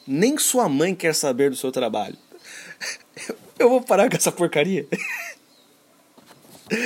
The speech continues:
Não quero mais continuar. E isso, tá? Eu tô, eu tô falando de podcast, mas pode ser para qualquer outra coisa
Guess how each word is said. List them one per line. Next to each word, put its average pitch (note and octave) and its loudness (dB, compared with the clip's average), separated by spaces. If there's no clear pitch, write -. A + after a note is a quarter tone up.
Não A#3+ 0
quero G#3+ 4
mais F#3+ 0
continuar. D#3 0
E A3 2
isso, A3 2
tá? G#3 2
Eu D#3+ 2
tô, F#3 -2
eu E3 0
tô G3 -2
falando G#3 -4
de G3 -6
podcast, C#3+ -2
mas D3+ -4
pode F#3+ -4
ser F3 -2
para F3+ -2
qualquer E3+ -2
outra F#3 -4
coisa C3+ -2